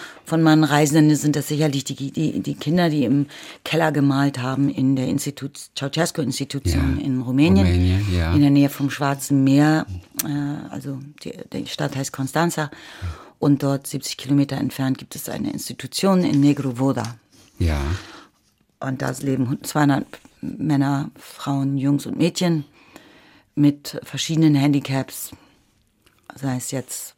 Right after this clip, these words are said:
Speaker 1: dass die Synapsen irgendwie im Gehirn nicht richtig geschaltet wurden.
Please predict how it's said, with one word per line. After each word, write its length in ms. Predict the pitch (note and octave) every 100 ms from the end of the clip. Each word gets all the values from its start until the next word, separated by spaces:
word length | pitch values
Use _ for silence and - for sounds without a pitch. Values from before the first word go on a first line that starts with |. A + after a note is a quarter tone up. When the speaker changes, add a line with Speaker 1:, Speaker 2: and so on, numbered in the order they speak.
| _
Speaker 1:
dass 140 | C#3
die 120 | -
Synapsen 540 | B2 C3+ C#3 - - C#3+
irgendwie 360 | B2 C#3 C3+
im 280 | C#3 - C3+
Gehirn 300 | C3+ B2+ C#3+ C#3
nicht 240 | B2+ -
richtig 320 | C3+ - B2 -
geschaltet 540 | C3 C#3 C3+ B2 -
wurden. 320 | C3+ C3 B2